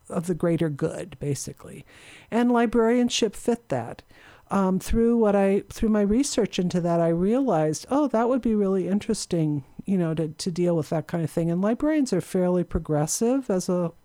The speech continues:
as a whole. And so I went to library school, and I actually loved library school. People told me, "Oh,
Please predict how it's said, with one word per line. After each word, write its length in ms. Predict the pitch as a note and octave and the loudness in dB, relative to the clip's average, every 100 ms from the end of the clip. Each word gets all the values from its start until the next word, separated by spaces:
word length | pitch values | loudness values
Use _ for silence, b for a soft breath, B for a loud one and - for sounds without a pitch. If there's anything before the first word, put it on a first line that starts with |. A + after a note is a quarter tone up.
| - | -6
as 200 | E3+ E3+ | -4 -4
a 60 | |
whole. 480 | D#3 - F3+ G3+ C4 B B B B B B - | -6 -4 -2 -2 -4 B B B B B B -4
And 320 | G#3 G3+ G3+ | 2 2 2
so 100 | B3 | 4
I 60 | A#3 | 4
went 180 | B3 C#4+ | 4 2
to 80 | |
library 380 | D#4 C4+ C#4 B3+ | 2 2 4 2
school, 280 | - - A3 | 0 0 0
and 120 | G3 | 2
I 60 | F3+ | 0
actually 480 | F#3 G3 - G#3 F#3 | 0 0 0 0 0
loved 460 | F3 F3 D#3+ D3+ | 2 2 2 0
library 340 | D3 C#3+ - C#3+ | -2 -2 -2 -6
school. 240 | - - | -6 -4
People 280 | - A#3 A#3 | 0 0 0
told 200 | - D#3+ | -2 -2
me, 80 | D3 | -2
"Oh, 300 | G3 G3+ G3 | 0 2 0